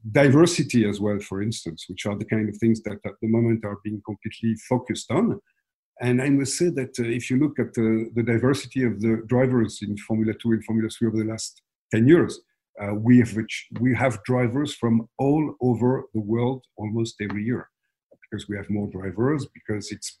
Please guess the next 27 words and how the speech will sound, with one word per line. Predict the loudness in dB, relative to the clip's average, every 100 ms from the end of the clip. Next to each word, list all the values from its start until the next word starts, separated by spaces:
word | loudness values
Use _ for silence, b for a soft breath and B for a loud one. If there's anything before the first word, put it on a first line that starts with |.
| _
maybe | 2 2 2
easier, | -2 -4 -6 -2 2 2 B B B _
but, | -4 -4 -6 -16 -6
uh, | 0 2 2 -2 -4
it's | -8 -8 -10 0
something | 2 4 2 2
that | -2 2
we | 4
are | 4 0
all, | 0 0
we've | 2 2
always | 4 4 2
been | 2 0
quite | 0 -2
proud | -2 -2 0
of, | -2 -4 -8 -18 b b b
and | -2
it's | 0
something | 0 2 2
that | 2 0
we | 4
want | 4 4
to | 0
try | 0 0
to | 0 -4
develop. | -2 0 0 -4 _ _ _ _ _
Gender, | 6 6 4 0